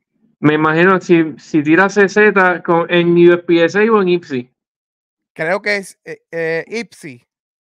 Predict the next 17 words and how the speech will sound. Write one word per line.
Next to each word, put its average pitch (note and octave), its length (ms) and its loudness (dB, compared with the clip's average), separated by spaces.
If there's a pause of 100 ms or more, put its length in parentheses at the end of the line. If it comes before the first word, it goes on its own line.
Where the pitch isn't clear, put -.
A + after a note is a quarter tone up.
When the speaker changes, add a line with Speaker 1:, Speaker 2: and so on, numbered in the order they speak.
(1600)
Speaker 1:
Si D#3 260 2
tira E3 260 2
con G3 200 -2
C G3 180 0
Z, G3 600 0
¿se, F3 380 -2
se F3+ 200 -2
cambió F3 340 2
hace A3 180 0
poco A3+ 280 0
a A3+ 180 0
C A#3 120 -2
Z? D3+ 220 -4 (1000)
Speaker 2:
Ah, D3 320 -4
no D#3+ 120 -12
sabría F3 380 -8
decirte. C#3 640 -16